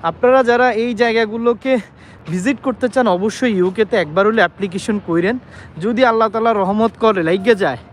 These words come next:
আর ইউনিভার্সিটি হার্টফোর্ডশায়ারে যদি হয়ে যায়, তাহলে মনে করলেন যে, ধরেন, আপনার জন্য সোনাই সোহাগা, কারণ ফ্লেক্সিবল ওয়েতে টাকা পয়সা পেমেন্ট করতে পারবেন। খুবই সুন্দর সিস্টেম আছে, আমি নিজেই পড়তেছি আজকে তিন বছর, তো আমি নিজেই বলবো।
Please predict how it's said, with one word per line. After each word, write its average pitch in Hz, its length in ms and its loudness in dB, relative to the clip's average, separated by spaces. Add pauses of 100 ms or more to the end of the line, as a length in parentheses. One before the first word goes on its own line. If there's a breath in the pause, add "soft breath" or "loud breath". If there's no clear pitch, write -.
(340 loud breath)
আর 139 140 -4
ইউনিভার্সিটি 208 420 0
হার্টফোর্ডশায়ারে 208 640 0
যদি 196 160 0
হয়ে 170 340 4
যায়, 160 160 -2 (340 loud breath)
তাহলে 220 180 4
মনে 247 260 2
করলেন 214 380 0
যে, 208 140 2
ধরেন, 202 340 2 (520 loud breath)
আপনার 175 380 -2
জন্য 196 400 0 (560 loud breath)
সোনাই 214 320 2
সোহাগা, 165 460 0 (260 loud breath)
কারণ 196 160 -2
ফ্লেক্সিবল 226 640 0
ওয়েতে 214 380 2
টাকা 202 280 -2
পয়সা 185 360 -4
পেমেন্ট 196 300 -2
করতে 190 260 -2
পারবেন। 175 380 0 (340 loud breath)
খুবই 180 340 -2
সুন্দর 208 340 -2
সিস্টেম 208 440 -2
আছে, 202 260 -2 (300 loud breath)
আমি 160 180 -4
নিজেই 196 260 2
পড়তেছি 202 460 -4
আজকে 190 240 -2
তিন 180 240 -6
বছর, 175 260 -4 (100)
তো 180 60 0
আমি 165 240 0
নিজেই 175 280 0
বলবো। 190 320 -2